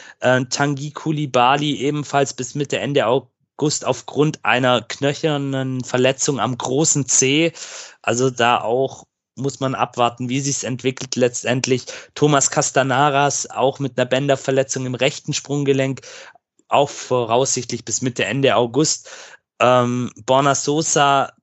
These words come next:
kämpft weiterhin mit seinen Adduktoren. Auch da im Hinblick auf einen vermeintlichen Transfer muss man gucken.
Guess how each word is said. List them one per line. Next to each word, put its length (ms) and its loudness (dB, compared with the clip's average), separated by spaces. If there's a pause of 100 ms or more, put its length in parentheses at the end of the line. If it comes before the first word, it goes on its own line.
kämpft 520 -6
weiterhin 500 0
mit 140 -6
seinen 260 0
Adduktoren. 840 -2 (640)
Auch 200 0
da 240 4
im 100 0
Hinblick 380 -4
auf 240 -2
einen 640 -6
vermeintlichen 640 -2
Transfer 840 2
muss 340 -2
man 180 -2
gucken. 600 -4